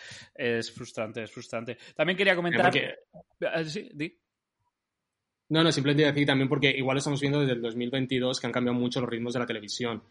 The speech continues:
Speaker 2: que también es verdad que estamos hablando de una serie en abierto, en un canal, eh, en la, el A B C, si no me equivoco, con capítulo, con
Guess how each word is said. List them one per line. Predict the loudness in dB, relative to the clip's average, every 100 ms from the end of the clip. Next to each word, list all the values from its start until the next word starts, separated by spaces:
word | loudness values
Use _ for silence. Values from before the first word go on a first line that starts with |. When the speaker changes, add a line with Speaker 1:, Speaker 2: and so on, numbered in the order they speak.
| _ _ _
Speaker 2:
que | -6
también | -4 -4
es | -2
verdad | -2
que | -2
estamos | -4 -4
hablando | -4
de | -4
una |
serie | -2 -4
en | -2
abierto, | -4 -2 -2 -2 -2 -2 0
en | -2 -4
un | -6
canal, | -6 -6 -8 -10
eh, | -6 -4 -4 -6 -10
en | -12 -16 -18 -16 -16 -18 _ -8
la, | -2
el | -2 -2 -4
A | -2
B | -2
C, | -2 -4
si | -4
no | -4
me |
equivoco, | -4 0 0 0 0 -4 -6 _
con | -8 -2
capítulo, | -2 0 -2
con | -4